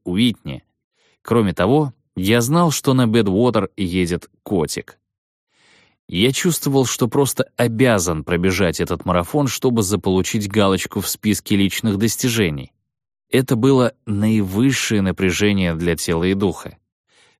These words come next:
Мне хотелось испытать себя. Ну и, что уж говорить, приятно в разговоре с другими бегунами бросить между делом:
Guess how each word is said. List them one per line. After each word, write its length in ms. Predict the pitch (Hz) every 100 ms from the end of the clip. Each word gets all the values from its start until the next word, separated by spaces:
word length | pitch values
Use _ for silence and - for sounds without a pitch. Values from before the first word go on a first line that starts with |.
| -
Мне 240 | 92 127
хотелось 680 | 117 104 123 110 98 - - _
испытать 840 | 101 - - 92 - 80 76 - -
себя. 680 | - - 92 76 69 - - _ _ _ -
Ну 160 | 180
и, 260 | - 143 131
что 300 | - - 113
уж 200 | 85 82
говорить, 560 | 82 92 90 143 185 - _ -
приятно 640 | 196 185 117 71 - 71
в 80 | 67
разговоре 540 | 78 80 90 87 82
с 100 | 87
другими 460 | 87 98 92 90 76
бегунами 640 | 76 90 123 165 143 117
бросить 640 | - 98 135 190 - 92 -
между 320 | 85 76 80
делом: 400 | 131 147 113